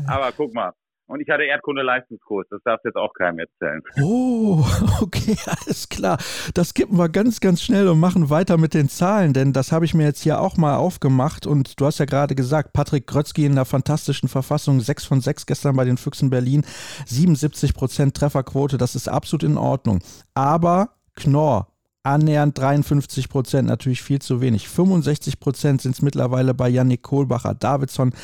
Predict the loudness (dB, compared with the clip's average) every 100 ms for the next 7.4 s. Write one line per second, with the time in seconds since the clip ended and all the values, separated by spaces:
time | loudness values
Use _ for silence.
0 | -20 -20 -6 0 2 2 2 -2 -6 -6
1 | -2 2 2 2 2 2 2 0 0 0
2 | 0 0 0 0 0 -2 -2 -2 -2 -2
3 | -2 -2 0 0 2 0 2 0 0 _
4 | _ -2 -2 -2 -2 0 0 2 2 0
5 | -4 -18 -8 -2 -2 2 0 0 -2 -2
6 | 0 2 2 0 0 -2 0 0 0 -2
7 | -2 -2 0 -2